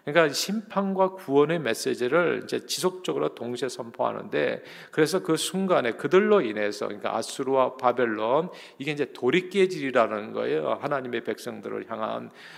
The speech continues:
아, 그 도리깨질을 통해서 유다 백성에게 일어난 일이 크게 두 가지. 하나는, 하나는 쭉정이는 다 불에 타 없어진다는 겁니다. 그러니까 이게 어쩌면 오늘 이 시대에도 약간 적용이 되나요?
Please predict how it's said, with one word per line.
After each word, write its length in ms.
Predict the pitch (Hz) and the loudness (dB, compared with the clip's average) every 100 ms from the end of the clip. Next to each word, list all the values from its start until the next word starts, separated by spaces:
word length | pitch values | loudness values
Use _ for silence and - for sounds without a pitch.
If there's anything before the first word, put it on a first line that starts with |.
| - | -4
아, 100 | 123 | -2
그 180 | 123 170 | 2 0
도리깨질을 720 | 151 156 170 175 160 160 156 | 4 2 2 2 2 0 -2
통해서 340 | 147 143 135 | -4 -4 -2
유다 300 | 131 117 139 | -4 0 0
백성에게 460 | 135 131 139 127 127 | -2 -6 -8 -6 -4
일어난 480 | 127 131 127 123 117 | -4 -2 0 -2 -2
일이 160 | 107 | -8
크게 240 | 104 - 107 - | -10 -8 -10 -8
두 180 | 107 | -6
가지. 560 | 104 101 101 113 107 - - - - | 0 0 0 -4 -6 -8 -14 -20 -10
하나는, 720 | 151 156 143 139 143 139 110 - - | 2 4 4 2 -2 -2 -8 -16 -16
하나는 560 | - 165 147 131 143 110 | -4 2 4 4 0 -2
쭉정이는 580 | 185 - 180 147 139 | -8 -4 -2 0 -2
다 180 | 131 113 | -2 -4
불에 180 | - 113 | -2 -6
타 160 | - 107 | -4 -6
없어진다는 680 | - 107 101 104 104 101 | -6 -8 -8 -6 -4 -4
겁니다. 520 | 104 104 110 110 110 101 - - - - | -8 -8 -6 -6 -8 -12 -20 -20 -10 -4
그러니까 380 | 139 156 160 | -4 -2 -2
이게 600 | 151 117 120 131 139 139 104 | -2 -2 -4 -2 -2 -2 -2
어쩌면 480 | - 180 160 156 160 117 | -4 -2 -2 -2 -2 -2
오늘 420 | 131 156 170 117 | -2 -2 -4 -6
이 80 | 123 | -8
시대에도 420 | - - 151 147 | -8 -6 -4 -2
약간 300 | 104 - 131 | -4 -4 -10
적용이 420 | - 104 123 156 | -10 -10 -8 -6
되나요? 540 | 143 95 98 104 139 | -6 -6 -6 -8 -10